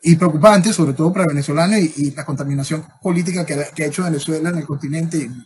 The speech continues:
y en toda Iberoamérica. Pero cuando tú ves este mismo comportamiento tan errático como lo que se vivió en Afganistán, cuando ves el comportamiento con respecto a Irán, cuando ves la,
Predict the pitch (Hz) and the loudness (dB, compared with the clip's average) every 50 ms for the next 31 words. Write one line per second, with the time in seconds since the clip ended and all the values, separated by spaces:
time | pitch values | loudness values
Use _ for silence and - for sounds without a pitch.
0 | - 131 135 131 127 - 156 156 170 180 165 151 139 143 160 170 160 - - - | -12 -10 -10 -8 -6 -2 0 2 2 2 2 0 0 0 0 0 0 -2 -8 -20
1 | - - _ _ _ - 190 180 175 170 170 165 160 160 160 160 160 - - _ | -20 -20 _ _ _ -2 2 4 6 6 6 6 6 4 4 2 0 -4 -10 _
2 | _ _ _ _ _ - 160 156 156 165 165 180 180 196 214 220 - 240 226 226 | _ _ _ _ _ -4 -2 -2 -2 0 2 2 2 4 2 2 2 0 2 2
3 | 214 226 214 220 185 185 175 170 165 165 170 180 185 185 190 - 214 208 - 214 | 2 2 2 0 -2 -2 -2 -2 -2 0 0 0 0 0 0 -2 -4 -4 -2 -2
4 | 175 165 156 147 139 151 160 160 165 165 175 170 165 - 165 165 165 165 170 147 | -2 -2 -4 -4 -2 -2 0 0 -2 -2 -6 -10 -8 -4 -2 -2 -2 -2 -2 -4
5 | 135 131 127 127 - - - - 147 135 127 120 - - - - - 143 131 135 | -2 -2 -4 -4 -6 -8 -8 -6 -6 -6 -6 -8 -12 -12 -8 -6 -2 0 0 0
6 | 135 139 143 151 160 165 175 160 147 143 - 160 151 151 156 165 - - - _ | 0 0 0 0 0 0 0 0 0 -2 -4 -4 -4 -4 -4 -8 -10 -14 -20 _
7 | _ - 151 139 131 127 131 143 160 170 185 170 165 147 151 143 143 139 139 143 | _ -4 -4 -2 -2 -2 0 4 6 6 4 4 0 -6 -8 -6 -6 -6 -4 -4
8 | 143 143 180 170 156 156 147 - 147 139 - 139 135 143 151 151 147 160 - - | -4 -6 -4 -4 -4 -6 -6 -6 -8 -8 -8 -8 -6 -6 -6 -8 -8 -12 -18 -20
9 | - _ _ - 156 147 139 139 143 147 151 165 170 170 - - 175 180 170 165 | -20 _ _ -8 -6 -6 -4 -2 -2 0 2 2 2 0 -2 -2 -2 2 2 2
10 | 156 - | 0 -2